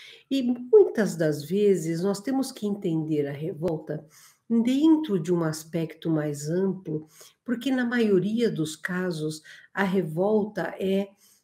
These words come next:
uma dispersão de atenção. Você revolta-se quando você não quer olhar para si próprio e tampouco reconhece-, reconhecer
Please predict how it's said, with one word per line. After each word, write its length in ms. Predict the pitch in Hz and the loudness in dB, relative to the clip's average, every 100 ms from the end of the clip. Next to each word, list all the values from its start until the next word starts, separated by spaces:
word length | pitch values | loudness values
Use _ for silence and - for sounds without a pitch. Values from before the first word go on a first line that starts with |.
| _ | _
uma 300 | - 208 202 | -2 2 2
dispersão 1200 | 185 160 180 262 269 - - 233 220 - - 226 240 | 2 -2 -2 -2 -2 -8 2 2 2 -4 -2 0 2
de 100 | 226 | 0
atenção. 760 | 214 214 208 208 - 175 175 175 _ - - _ 214 | 0 -2 -4 -4 -6 -6 -6 -10 _ -20 -20 _ -2
Você 300 | 240 233 185 | 0 4 4
revolta-se 960 | 165 165 151 151 180 214 240 220 - | 4 0 0 0 0 -2 -8 -8 -10
quando 280 | - 220 214 | -2 0 0
você 300 | 196 202 214 | -2 -4 -2
não 180 | 202 196 | 0 -2
quer 220 | 196 202 | -4 -4
olhar 380 | 185 165 165 180 | -2 -2 -4 -6
para 180 | 170 160 | -8 -8
si 200 | - 170 | -8 -12
próprio 580 | - 226 220 220 165 - - - - | -6 -4 -4 -6 -16 -16 -20 -14 -8
e 80 | |
tampouco 680 | 214 233 226 226 269 269 - | 0 2 2 -2 -6 -6 -8
reconhece-, 720 | 165 165 156 165 151 151 151 - | -4 -4 -2 -2 -2 -2 -8 -6
reconhecer 840 | 185 185 156 147 143 - 240 233 | -6 -2 -2 -2 -4 -2 -2 -2